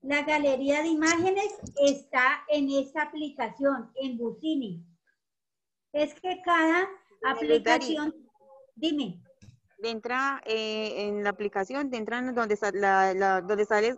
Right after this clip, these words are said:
Speaker 2: el, el esqueleto, por decir, de, de la persona, la última, en la parte
Speaker 1: Espérate.
Speaker 2: inferior donde está, donde dice perfil.
Speaker 1: Bueno, estamos en la aplicación que estamos trabajando.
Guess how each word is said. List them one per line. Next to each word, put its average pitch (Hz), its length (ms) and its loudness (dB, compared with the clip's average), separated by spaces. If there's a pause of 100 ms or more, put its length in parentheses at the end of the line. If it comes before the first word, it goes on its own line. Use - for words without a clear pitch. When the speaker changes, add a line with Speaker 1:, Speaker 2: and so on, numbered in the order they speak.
Speaker 2:
el, 254 720 0 (100)
el 202 100 -2
esqueleto, 214 600 -2 (140)
por 220 140 -4
decir, 202 380 0
de, 226 280 4
de 214 120 4
la 196 120 4
persona, 190 500 0
la 185 100 4
última, 208 480 2 (260)
en 202 140 -2
la 202 100 4
parte 214 280 0
Speaker 1:
Espérate. 254 200 4
Speaker 2:
inferior 233 380 4
donde 202 300 0
está, 190 460 4
donde 196 200 0
dice 196 160 2
perfil. 196 480 -2 (800)
Speaker 1:
Bueno, 220 460 -4 (100)
estamos 285 720 2
en 349 140 2
la 294 80 2
aplicación 269 640 -2
que 311 100 0
estamos 302 420 -2
trabajando. 233 600 -2